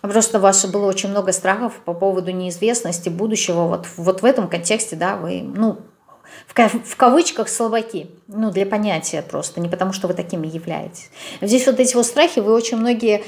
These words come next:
э, много таких страхов, э, проработали. Поэтому,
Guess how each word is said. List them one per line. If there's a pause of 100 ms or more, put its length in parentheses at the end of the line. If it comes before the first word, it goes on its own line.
(240)
э,
много
таких
страхов,
э,
проработали. (1200)
Поэтому,